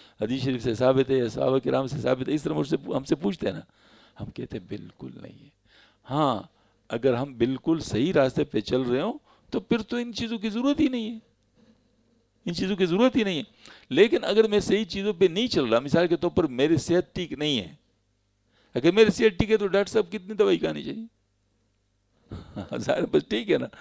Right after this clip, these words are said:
फिर ज़रूरत ही नहीं है। अच्छा, लेकिन अगर मैं बीमार हूँ तो क्या करूँ? कुछ भी नहीं, इलाज करना पड़ेगा।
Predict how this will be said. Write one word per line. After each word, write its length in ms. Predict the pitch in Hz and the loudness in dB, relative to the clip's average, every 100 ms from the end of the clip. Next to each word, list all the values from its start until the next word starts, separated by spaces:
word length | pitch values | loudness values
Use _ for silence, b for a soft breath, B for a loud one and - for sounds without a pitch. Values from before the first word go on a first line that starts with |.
| B B | B B
फिर 100 | 170 | 0
ज़रूरत 340 | 160 190 277 285 | 4 4 6 4
ही 80 | |
नहीं 180 | 262 170 | 4 2
है। 140 | 135 - _ B B B B B - | -6 -12 _ B B B B B -2
अच्छा, 260 | 135 170 123 | 2 4 6
लेकिन 300 | 156 190 208 | 6 6 6
अगर 240 | 190 196 | 6 8
मैं 140 | 208 190 | 6 4
बीमार 360 | 185 185 220 | 4 6 6
हूँ 80 | 226 | 4
तो 100 | 208 | 0
क्या 160 | 202 214 | 2 4
करूँ? 300 | 208 190 170 - _ _ _ _ _ | 4 2 0 -8 _ _ _ _ _
कुछ 120 | 196 196 | -8 -4
भी 160 | 220 | -4
नहीं, 140 | 208 233 _ _ _ _ _ _ _ _ _ _ _ _ _ _ _ _ _ _ 151 | -4 -10 _ _ _ _ _ _ _ _ _ _ _ _ _ _ _ _ _ _ -20
इलाज 340 | 143 135 - | -18 -18 -20
करना 280 | - - - | -20 -18 -18
पड़ेगा। 460 | 127 - - 175 | -16 -18 -18 -20